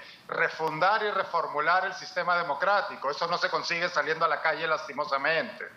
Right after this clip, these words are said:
Ah, y de nuevo, yo no tengo la salida. Me encantaría tenerla, me encantaría tener la solución. Mi llamado es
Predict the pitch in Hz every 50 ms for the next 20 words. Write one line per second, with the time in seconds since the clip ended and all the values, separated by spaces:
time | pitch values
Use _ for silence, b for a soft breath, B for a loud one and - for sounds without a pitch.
0 | - - - - _ _ _ - _ - - 151 147 147 - 196 202 196 180 214
1 | 233 269 269 240 180 143 120 - - - - - - - - 202 220 240 - 226
2 | 247 285 262 196 160 151 147 - 156 135 131 127 117 104 104 - - - - -
3 | - - - 165 165 151 - 151 143 - 151 165 202 220 202 - 156 151 196 214
4 | 175 - - - - - 147 151 143 127 151 147 147 147 160 185 214 208 202 160
5 | 170 175 175 180 170 156 139 131 - - 190 170 135 117 - - - - - -
6 | - - - 147 156 151 139 139 147 135 151 185 202 202 196 180 156 156 175 202
7 | - - - - - - - - - - - - - - _ - _ _ _ _
8 | _ _ _ _ _ _ - 160 160 160 175 185 - -